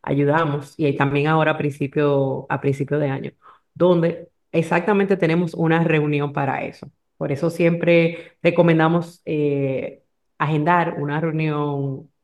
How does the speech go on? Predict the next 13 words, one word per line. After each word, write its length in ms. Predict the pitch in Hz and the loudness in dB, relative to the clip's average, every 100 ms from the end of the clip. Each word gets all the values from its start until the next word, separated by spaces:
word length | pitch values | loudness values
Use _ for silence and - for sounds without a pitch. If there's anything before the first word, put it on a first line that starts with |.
| _ _ - | _ _ -6
ya 180 | 147 | -6
sea 160 | 143 156 | -2 -2
virtual 340 | 156 160 165 | -2 -2 -2
o 60 | 160 | 0
presencial, 480 | 165 170 165 165 165 | -2 -4 -4 -4 -2
con, 460 | 170 165 165 160 | -4 -2 -4 -4
con 200 | 160 165 | -2 -2
el 80 | 156 | 0
ejecutivo 600 | 160 160 160 165 240 190 175 | 0 -2 -4 -4 0 2 2
de 120 | 170 | 0
su 160 | 175 | -4
preferencia, 480 | 180 170 196 233 196 | -6 -4 -4 -4 -2
bueno, 400 | 165 151 143 - | -2 -2 -4 -14